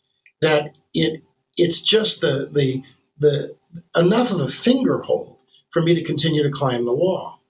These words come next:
And, you know, there, there seems to be such a grand absence of truth in our world today. And so here is how I approach others.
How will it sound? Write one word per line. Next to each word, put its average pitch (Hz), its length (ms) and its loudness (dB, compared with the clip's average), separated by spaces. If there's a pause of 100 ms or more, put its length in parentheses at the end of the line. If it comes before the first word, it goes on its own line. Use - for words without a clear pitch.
(600)
And, 139 560 0 (380)
you 175 100 0
know, 170 80 4
there, 175 120 0
there 185 120 -2
seems 202 300 0
to 190 60 -4
be 165 80 0
such 170 240 -2
a 143 60 -4
grand 147 640 -4
absence 139 460 -4
of - 140 -14
truth - 420 -4 (760)
in 147 180 4
our 131 260 0
world 131 320 0
today. - 340 -10 (380)
And 123 100 -8
so 120 200 0
here - 680 -2
is 135 180 -4
how 127 200 0
I 123 120 -4
approach 127 500 -6
others. - 500 -2